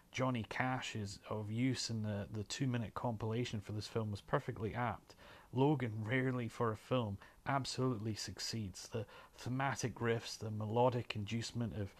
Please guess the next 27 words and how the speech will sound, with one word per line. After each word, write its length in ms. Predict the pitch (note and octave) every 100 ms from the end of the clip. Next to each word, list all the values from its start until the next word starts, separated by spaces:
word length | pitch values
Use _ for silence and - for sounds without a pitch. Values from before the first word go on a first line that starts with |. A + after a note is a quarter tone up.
| - -
of 200 | A2+ G#2
Cash 640 | - - A#2+ A#2+ A#2 - A2+
and 160 | G2 G#2+
are 160 | A#2
entirely 560 | A#2 A2+ - C3 C3+ B2+
well 240 | G#2+ A2
placed 500 | G#2 - A2 G#2 -
and 120 | G#2+ G2+
justified, 760 | B2+ B2 A#2+ - G#2+ G2 G2
and 140 | A2 G#2 - - -
by 80 |
the 80 | B2
time 340 | A#2 - C3+ A#2
the 60 |
credits 440 | - B2+ A#2+ G#2 A2+
roll 300 | A2+ A2+ G#2+ -
to 220 | A2+ G#2 - - -
The 80 | A#2+
Man 320 | A#2+ A#2+ A2+
Comes 340 | - B2 A2
Around, 560 | G#2+ A2+ B2 A2 G2+ - - - - - - - - - -
as 140 | A2+
that 260 | B2 A#2+ A2
plays, 440 | - B2+ A#2+ G2+
there 200 | B2+ A#2
is 120 | A#2
widespread 960 | F#2+ G#2+ A#2+ C3 B2 - - A#2 A2+ F#2